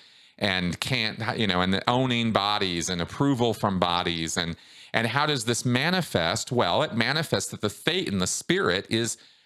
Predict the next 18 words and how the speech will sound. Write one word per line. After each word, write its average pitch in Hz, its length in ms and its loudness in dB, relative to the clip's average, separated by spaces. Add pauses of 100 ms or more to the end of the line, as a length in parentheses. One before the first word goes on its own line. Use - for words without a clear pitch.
(120)
constantly 131 840 0
this 123 240 0
needy, 131 500 0
graspy, 110 1040 0
you 120 80 2
know, 98 240 0
sort 117 300 0
of 98 100 -2
thing 104 540 0 (380)
that 123 140 0
doesn't 143 300 0
really 123 320 2
have 127 460 2
any 120 320 0
independent 135 840 -2
will 98 640 2
or, 98 720 2
um, 87 560 2